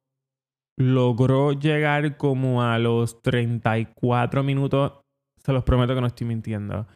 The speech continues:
Este, shout out to Ana Sofía que puede validar esta historia. Y, wow, yo creo que ese sí fue el récord <laughs> del voice note más largo. De seguro alguien me rompió el récord.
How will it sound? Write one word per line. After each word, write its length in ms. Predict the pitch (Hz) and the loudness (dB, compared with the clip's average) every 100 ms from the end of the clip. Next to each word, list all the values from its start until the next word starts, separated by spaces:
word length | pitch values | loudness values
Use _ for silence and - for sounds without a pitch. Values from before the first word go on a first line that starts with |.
| _ _ 147 | _ _ -8
Este, 720 | 123 117 113 - 113 107 104 101 - | -2 -2 -4 -4 -2 0 -2 -4 -6
shout 360 | - - 117 117 | -6 -2 2 2
out 160 | 127 | -2
to 160 | - 131 | -2 0
Ana 140 | 127 | 0
Sofía 380 | 123 127 131 123 | 0 0 0 0
que 100 | 120 | 0
puede 400 | 110 110 107 110 | 0 -2 0 -2
validar 400 | 117 117 113 110 | -2 0 0 -2
esta 200 | 113 117 | -2 -6
historia. 540 | 110 117 107 107 107 - _ _ 160 143 | -6 -2 -2 -2 -6 -8 _ _ -20 -10
Y, 720 | - 139 135 139 135 135 131 | -2 0 2 2 2 2 0
wow, 580 | 123 127 127 117 110 - - | 2 2 2 2 0 -6 -8
yo 220 | 143 131 | -2 0
creo 120 | 127 | 2
que 80 | 139 | 0
ese 240 | 151 - 143 | 0 0 -2
sí 260 | - 139 | 0 -2
fue 220 | 127 143 | 0 0
el 140 | 131 131 | 0 0
récord 520 | 123 123 113 110 107 - - | 0 -2 -2 -4 -4 0 0
<laughs> 120 | - | 2
del 320 | 165 147 147 | 2 2 2
voice 320 | 120 131 123 | 0 -2 0
note 180 | 151 139 | 0 0
más 120 | 135 | 0
largo. 260 | 131 127 135 | 0 0 -2
De 140 | - | -2
seguro 260 | 139 156 180 | 0 0 0
alguien 260 | 180 170 165 | 0 0 0
me 120 | 156 | -2
rompió 500 | 151 135 135 131 123 | -2 -2 -2 -2 -2
el 240 | 131 120 | -2 -2
récord. 360 | 113 113 107 | -4 -4 -4